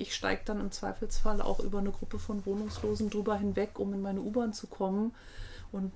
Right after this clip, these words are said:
mach aber sozusagen, ähm, dreh bewusst den Kopf zur Seite, obwohl allen klar ist, dass ich sie gesehen haben muss, wenn ich drüber steige. Also es ist, glaub ich, auch so ein Schutzmechanismus.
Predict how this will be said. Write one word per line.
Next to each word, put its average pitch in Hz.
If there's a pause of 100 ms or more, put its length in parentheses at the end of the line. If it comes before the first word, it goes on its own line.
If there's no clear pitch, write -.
(120)
mach 196
aber 196
sozusagen, 190
ähm, 190 (440)
dreh 208
bewusst 196
den 214
Kopf -
zur 208
Seite, 208 (580)
obwohl 196
allen 185
klar 190
ist, -
dass 196
ich -
sie 196
gesehen 190
haben 180
muss, - (460)
wenn 170
ich 170
drüber 165
steige. - (340)
Also 175
es 175
ist, -
glaub -
ich, -
auch 175
so -
ein 180
Schutzmechanismus. 165